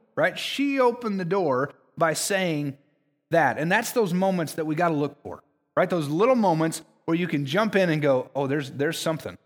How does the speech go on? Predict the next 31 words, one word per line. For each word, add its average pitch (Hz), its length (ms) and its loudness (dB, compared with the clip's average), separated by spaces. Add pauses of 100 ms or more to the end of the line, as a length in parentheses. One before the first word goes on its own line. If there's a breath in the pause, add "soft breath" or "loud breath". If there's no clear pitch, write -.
(100)
right? 139 200 0
There's 170 180 -4
something 156 340 -2
there." 117 320 -4 (280)
And 170 120 0
so 202 120 2
I 180 100 6
said, 180 300 -4 (1040)
"Where 208 120 -2
do 226 60 0
you 214 80 -2
go 208 120 2
to 185 80 0
church?" 127 300 -4 (1300)
And - 80 -10
she 170 100 -6
says, 151 180 -6
"Well, 170 240 2
I 160 160 -2
typically 180 540 -4
just 139 220 -6
watch 143 600 -4 (320)
on 123 280 -6
T 131 120 -4
V 110 320 -8 (840)
on 113 120 -8
Sunday 113 260 -6
morning." 92 220 -12 (1700)
I 117 40 -10
said, 113 80 -8
"Okay." 123 320 -8